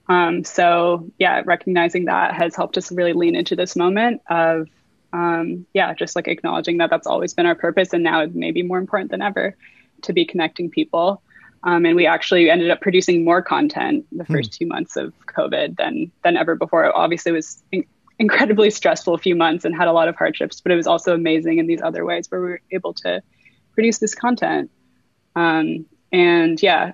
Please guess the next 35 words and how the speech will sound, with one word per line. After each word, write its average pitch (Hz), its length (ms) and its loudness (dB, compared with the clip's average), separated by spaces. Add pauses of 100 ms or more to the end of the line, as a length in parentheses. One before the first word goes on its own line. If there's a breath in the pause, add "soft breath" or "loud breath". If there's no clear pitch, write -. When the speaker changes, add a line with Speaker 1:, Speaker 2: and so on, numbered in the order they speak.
Speaker 1:
other 214 260 4
ways 226 360 4
that 185 200 2
we, 175 640 -2 (1040)
that 175 100 2
we've, 175 360 2
yeah, 180 180 2
things 214 220 0
that 247 100 4
we've 254 120 4
needed 208 240 2
to 208 120 2
adapt - 500 0
in 175 120 0
order 156 140 2
to 165 180 -6 (160)
keep - 260 -2
folks 160 240 -4
connected - 480 -8
are 160 140 0 (140)
definitely 165 920 0 (460)
helping 247 380 4
people 175 920 2
grow 170 240 2
their 160 320 4
skills - 500 -2
for - 140 -4
recording 78 840 -2
or 71 440 0 (100)
doing 175 200 0
a 175 60 -2
live - 180 -2
stream 165 240 -2
from - 160 -8
home. - 340 -8